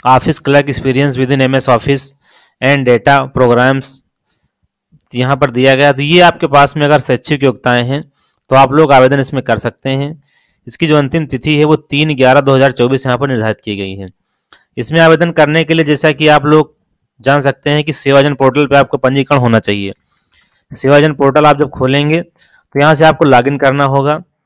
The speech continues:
और लॉगिन करने के बाद ही आप यहाँ से अगर आप पंजीकरण कर चुके हैं पहले से, रजिस्ट्रेशन आपका कंप्लीट हो गया है, तभी आप लोग यहाँ से आवेदन कर पाएंगे, अन्यथा आवेदन आप नहीं कर पाएंगे।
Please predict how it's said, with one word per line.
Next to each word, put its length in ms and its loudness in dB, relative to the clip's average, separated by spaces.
और 100 0
लॉगिन 340 2
करने 320 -2
के 100 -2
बाद 260 2
ही 140 -2
आप 200 2
यहाँ 200 -2
से 180 -2
अगर 160 2
आप 220 2
पंजीकरण 440 -2
कर 180 0
चुके 240 -4
हैं 80 -2
पहले 260 0
से, 100 -6
रजिस्ट्रेशन 380 -4
आपका 220 -4
कंप्लीट 380 -4
हो 140 0
गया 220 2
है, 160 -4
तभी 220 0
आप 180 4
लोग 180 2
यहाँ 160 0
से 120 -4
आवेदन 280 -2
कर 180 -2
पाएंगे, 440 -6
अन्यथा 320 -2
आवेदन 280 2
आप 120 0
नहीं 240 -8
कर 140 -2
पाएंगे। 420 -8